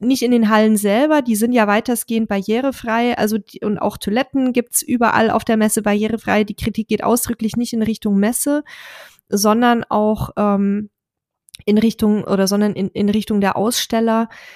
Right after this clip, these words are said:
die einfach keine Möglichkeit geschaffen haben, dass Leute sich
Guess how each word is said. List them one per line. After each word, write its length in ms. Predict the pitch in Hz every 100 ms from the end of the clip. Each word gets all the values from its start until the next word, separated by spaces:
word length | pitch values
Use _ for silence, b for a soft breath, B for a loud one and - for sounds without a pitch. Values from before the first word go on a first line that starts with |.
| B -
die 160 | 220
einfach 460 | - 220 226 220 202 -
keine 400 | - 233 262 269
Möglichkeit 760 | 247 247 240 220 - 214 208
geschaffen 540 | - 220 214 208 220 208
haben, 220 | 196 208
dass 200 | 202 196
Leute 360 | 202 202 208 214
sich 340 | 208 202 -